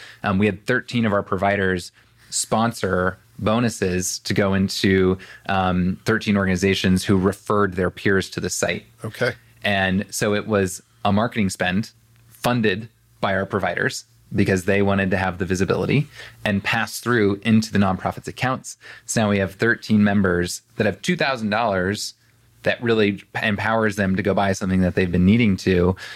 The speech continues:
Speaker 1: uh, or putting off and get more engaged. So now they're updating their needs, evaluating providers, providers are reaching out. So it, it has this, this interesting benefit for us where a dollar spent, even though that was funded by providers,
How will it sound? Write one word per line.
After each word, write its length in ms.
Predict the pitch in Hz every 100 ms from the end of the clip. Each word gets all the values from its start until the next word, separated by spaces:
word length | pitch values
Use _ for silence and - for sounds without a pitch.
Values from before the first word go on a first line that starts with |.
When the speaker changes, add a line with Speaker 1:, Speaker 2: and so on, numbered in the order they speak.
| - -
Speaker 1:
uh, 340 | 98 92 92 95
or 80 | 101
putting 300 | - 98 98
off 280 | 117 98 -
and 100 | 98
get 140 | 101
more 100 | 98 92
engaged. 440 | 151 143 - - _ _
So 160 | - 98
now 140 | 98
they're 160 | 95 95
updating 300 | - 95 92
their 120 | 92
needs, 400 | 110 117 107 -
evaluating 380 | 104 95 92 92
providers, 320 | 87 107 101
providers 300 | - 98 92
are 40 | 92
reaching 180 | - 107
out. 100 | -
So 240 | 113 92 - - _ -
it, 120 | 120
it 160 | 113 104
has 280 | 117 123 120
this, 200 | 110 -
this 440 | 110 101 - - -
interesting 880 | 117 123 117 - 107 98 92 98 98 _ _ _ - -
benefit 360 | 117 127 - -
for 120 | 110
us 180 | 98 -
where 80 | 107
a 80 | 104
dollar 480 | 92 117 110 123 110
spent, 560 | - 107 98 104 - - _ _ _ 117
even 180 | 107
though 80 | 104
that 140 | 98 104
was 100 | -
funded 180 | 98
by 100 | 92
providers, 500 | 87 90 92 92 90